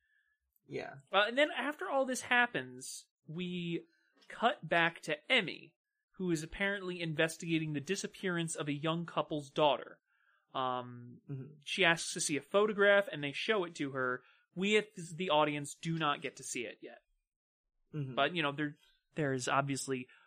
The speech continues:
Speaker 2: only so many possibilities that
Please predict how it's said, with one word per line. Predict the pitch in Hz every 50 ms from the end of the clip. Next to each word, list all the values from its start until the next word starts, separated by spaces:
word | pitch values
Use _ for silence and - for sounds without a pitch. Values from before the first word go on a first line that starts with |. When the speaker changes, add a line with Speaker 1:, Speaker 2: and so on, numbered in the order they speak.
| _ _ _ _
Speaker 2:
only | 226 240 254 233 220 214 190
so | - - - - 196 190
many | 180 180 165 156
possibilities | - 160 156 151 143 - 156 147 151 147 143 139 135 135 131 131 131 139
that | 135 147 135 131 131